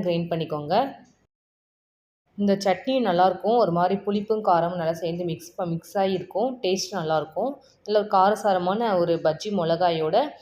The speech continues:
இந்த மாதிரி காரசாரமான சட்னியோட பஜ்ஜி தொட்டு சாப்பிடும்போது ரெண்டுமே செம்மையா இருக்கும், அல்டிமேட்டா இருக்கும். So, நம்ம சட்னியை ஃபுல்லா வேற ஒரு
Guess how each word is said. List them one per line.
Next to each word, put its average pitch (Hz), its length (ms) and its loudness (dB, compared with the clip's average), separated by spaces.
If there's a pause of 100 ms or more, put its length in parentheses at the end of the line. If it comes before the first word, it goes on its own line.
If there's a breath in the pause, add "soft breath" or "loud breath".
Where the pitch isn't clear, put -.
(640 loud breath)
இந்த 208 140 0
மாதிரி 220 220 0
காரசாரமான 202 600 2 (100)
சட்னியோட 185 440 0 (100)
பஜ்ஜி 170 300 -2
தொட்டு 180 260 -4
சாப்பிடும்போது 175 600 0
ரெண்டுமே 190 300 -2 (120)
செம்மையா 180 420 0
இருக்கும், 185 260 -4
அல்டிமேட்டா 180 600 -2
இருக்கும். 180 320 -2 (360)
So, 180 160 -4
நம்ம 165 260 -2
சட்னியை 196 280 -2
ஃபுல்லா 190 200 0
வேற 170 140 2
ஒரு 156 80 -6